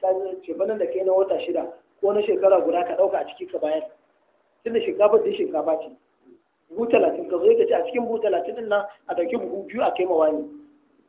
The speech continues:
Ka ga ba wai ka nuna ma da wannan da wannan ba ne, tunda dai ai, tunda buhu talatin ka so su lokaci guda,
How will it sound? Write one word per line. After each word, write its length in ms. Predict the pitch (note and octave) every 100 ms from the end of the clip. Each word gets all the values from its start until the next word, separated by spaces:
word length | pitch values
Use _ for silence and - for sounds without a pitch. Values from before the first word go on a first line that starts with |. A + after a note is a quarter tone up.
| _
Ka 120 | F#3 A#3
ga 100 | B3
ba 120 | G#3+
wai 120 | G#3
ka 120 | A3+
nuna 220 | A#3 A#3+ G#3+
ma 160 | A3
da 100 | G#3
wannan 300 | G3 G3+ G#3
da 80 | F3
wannan 220 | G3 G3+
ba 100 | G3
ne, 80 | -
tunda 200 | B3+ B3+
dai 100 | -
ai, 260 | B3 - - - -
tunda 180 | C4+ C4
buhu 180 | - B3+
talatin 340 | A#3+ - A3+
ka 60 | A#3
so 120 | B3+
su 120 | B3 A3+
lokaci 320 | C4 B3 C4+
guda, 360 | A#3 A3 A#3+